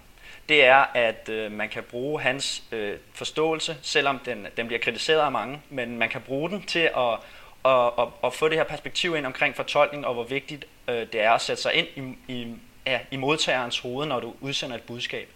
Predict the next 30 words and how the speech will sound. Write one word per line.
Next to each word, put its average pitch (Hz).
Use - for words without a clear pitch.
Øh, 113
det -
er 165
i 170
hvert 151
fald 139
noget 139
af 135
det, 135
jeg 127
har 139
taget 117
med 113
mig 117
og 110
gør, 117
at, 110
at 120
jeg 131
ligesom 127
i -
hvert 123
fald 123
prøver 120
at, 107
at, 104
at 107
forstå -
mine, 120
øh, 107